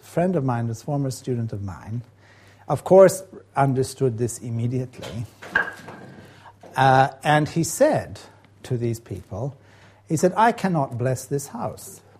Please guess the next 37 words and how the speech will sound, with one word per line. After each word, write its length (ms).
He 80
said, 80
"I 140
cannot 360
bless 240
this 180
house 300
because 640
you 180
are 140
dishonest. 760
You 220
are 120
not 300
living 360
the 80
life, 420
uh, 240
that 340
would 160
make 300
this 240
blessing 600
meaningful 800
to 160
you." 260
And 200
he 100
gave 280
them, 120
he 140
was 220
very 340
critical, 500
and 160
he 100
was, 280